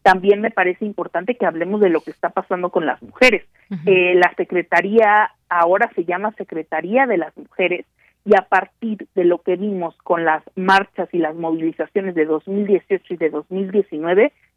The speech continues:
Speaker 1: vimos una jefa que escuchó atentamente estas, estos reclamos y estas exigencias de las mujeres organizadas, y hoy podemos ver...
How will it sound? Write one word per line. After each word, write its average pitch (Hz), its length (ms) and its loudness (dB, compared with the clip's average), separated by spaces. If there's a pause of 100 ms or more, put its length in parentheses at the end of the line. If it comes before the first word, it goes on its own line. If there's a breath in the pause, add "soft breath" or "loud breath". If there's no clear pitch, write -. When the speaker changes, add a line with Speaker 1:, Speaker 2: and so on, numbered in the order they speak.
(100)
Speaker 1:
vimos 185 360 -4
una 170 160 -4
jefa 175 320 -6
que 160 140 -8
escuchó - 480 0 (120)
atentamente 190 920 -6
estas, 170 400 -2 (840)
estos 214 320 0
reclamos 196 560 2
y 208 40 0
estas 208 260 -4
exigencias 190 800 -4 (380)
de 180 100 4
las 160 180 -2
mujeres 202 420 -2
organizadas, 190 760 2 (140)
y 190 120 2
hoy 214 140 2
podemos 202 440 -4
ver... 202 300 2